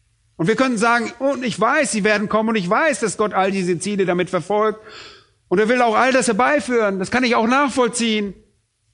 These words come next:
Aber das beantwortet immer noch nicht die folgende Frage. Wie stehe ich das durch, wenn ich mittendrin bin? Wie halte ich das durch? Nun, das ist der Punkt, den Jakobus eins,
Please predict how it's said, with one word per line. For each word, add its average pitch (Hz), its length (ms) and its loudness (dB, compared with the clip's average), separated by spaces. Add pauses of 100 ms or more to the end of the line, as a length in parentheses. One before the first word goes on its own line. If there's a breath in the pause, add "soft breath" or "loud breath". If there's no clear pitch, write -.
(380)
Aber 156 160 -8
das 151 140 -6
beantwortet 147 640 -4
immer 165 200 -2
noch 151 160 -2
nicht 151 180 -6
die 156 100 -6
folgende 175 460 -4
Frage. 190 520 -4 (260)
Wie 254 260 0
stehe 262 300 -2
ich 240 100 -6
das 240 240 -4
durch, 277 440 -2
wenn 247 120 0
ich 233 240 -4 (1200 loud breath)
mittendrin 262 640 -2 (300)
bin? 92 320 -4 (440)
Wie 202 140 0
halte 202 160 -2
ich 185 80 -10
das 190 160 -14
durch? 202 400 -16 (1200)
Nun, 123 180 -12
das 123 180 -6
ist - 100 -20
der 107 80 -10
Punkt, 104 460 -8 (680)
den 107 160 -6
Jakobus 101 580 -8
eins, 110 420 -6